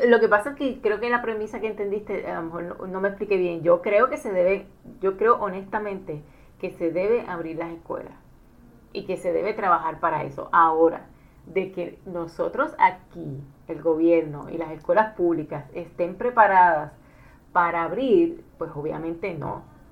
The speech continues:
Aquí desde que comenzó algo que ha ocurrido, yo no sé si en Estados Unidos, que es, ¿verdad?, nuestro referente,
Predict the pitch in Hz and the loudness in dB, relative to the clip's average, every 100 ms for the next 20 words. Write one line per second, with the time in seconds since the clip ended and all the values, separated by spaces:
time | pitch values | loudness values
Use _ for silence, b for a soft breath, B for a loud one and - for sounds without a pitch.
0 | b b b 175 - 180 208 214 220 208 | b b b -6 -2 2 4 4 0 0
1 | 185 180 - 190 180 190 180 175 208 214 | -2 -6 -4 4 8 10 8 6 0 0
2 | 220 220 247 220 175 175 196 190 185 180 | 0 2 6 6 4 -2 -10 -10 -10 -8
3 | 190 180 180 185 180 214 220 208 208 202 | -2 0 0 -4 -6 -2 2 2 0 -4
4 | 175 170 160 165 208 170 165 170 160 165 | -6 -6 -8 -8 -10 -10 -12 -8 -6 -6
5 | 202 196 156 185 | -8 -8 -8 -8